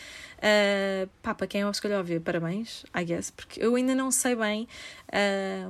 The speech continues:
há muitas opções e felizmente há mais do que uma boa opção, na minha opinião, obviamente. E pronto,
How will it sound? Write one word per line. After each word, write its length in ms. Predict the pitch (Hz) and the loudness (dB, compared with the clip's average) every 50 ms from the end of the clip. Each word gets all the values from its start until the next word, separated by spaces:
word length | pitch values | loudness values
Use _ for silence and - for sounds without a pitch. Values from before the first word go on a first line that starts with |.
| 185 185 180 - | -8 -8 -6 -2
há 100 | - 208 | 0 0
muitas 320 | 220 240 262 254 254 240 254 | 2 2 2 2 0 0 -2
opções 680 | 247 247 - - - 226 226 226 240 247 240 - - - | -2 -2 -2 -2 -2 -2 -2 -2 -2 -4 -4 -6 -8 -6
e 120 | - 226 220 | -6 -8 -6
felizmente 800 | - - - 254 247 240 233 214 208 202 208 214 220 226 220 - - - - - | -6 -4 0 0 2 2 2 0 -2 -2 -2 -2 -2 -4 -6 -8 -12 -8 0 4
há 140 | 208 214 214 | 6 6 6
mais 360 | 220 220 226 226 226 226 214 | 6 4 4 4 4 2 -2
do 60 | 226 | -4
que 100 | - - | -4 -4
uma 120 | 220 220 | -2 -2
boa 240 | 208 190 214 220 214 | 0 2 4 4 4
opção, 440 | 220 - - - - - 196 196 214 | 2 0 0 0 2 2 2 2 2
na 100 | 208 196 | 0 0
minha 200 | 185 185 180 180 | -2 -2 -2 -2
opinião, 340 | 170 170 - 170 165 175 180 | -4 -4 -4 -6 -4 -4 -4
obviamente. 440 | 170 165 165 160 160 170 180 196 - - - - - - - - - - - | -4 -6 -6 -6 -6 -8 -8 -10 -12 -18 -20 -20 -20 -20 -20 -20 -18 -10 -8
E 720 | - 214 214 214 214 220 214 214 214 214 214 214 214 226 - | -6 -4 -2 -2 -2 -4 -4 -4 -4 -4 -6 -6 -8 -8 -6
pronto, 300 | - 277 294 294 277 - | -4 -2 -2 -2 -4 -8